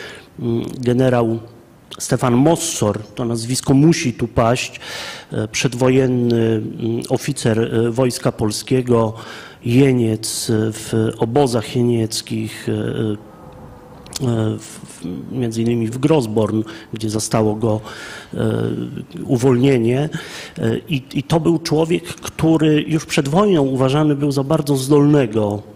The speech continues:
e, oficera. I to on, e, opracował później taki cały plan walki z czymś, co nazwano walką z bandytyzmem. Tutaj ta nomenklatura jest dosyć istotna,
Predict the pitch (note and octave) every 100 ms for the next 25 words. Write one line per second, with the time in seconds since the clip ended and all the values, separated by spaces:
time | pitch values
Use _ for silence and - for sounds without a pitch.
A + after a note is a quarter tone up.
0 | - A2+ A#2 C3 - C3 C#3 A2 A2+ C#3
1 | D#3+ - - - - - - C#3+ - D3+
2 | D#3 E3 F3+ E3+ - C#3 D3+ D#3+ - D3+
3 | - F3 D#3+ C3 - D3+ C#3+ D3+ C#3 C#3+
4 | - C3 - F3 D#3+ - - D3 D#3+ D#3+
5 | D#3+ D#3 - - - B2+ A#2+ D3+ E3 E3
6 | C#3+ C3 - E3+ E3+ - - C3 B2+ C#3+
7 | D3 C3 B2+ C#3+ D3 A#2+ A#2+ B2+ B2 B2+
8 | C#3 A2+ G2 F#2 G2 - - - A#2+ A#2+
9 | - - C3+ C3+ C#3 C3+ C#3 C3+ - C#3+
10 | C3+ B2 B2+ B2 B2+ B2 B2+ - C3 -
11 | B2+ - B2 A#2+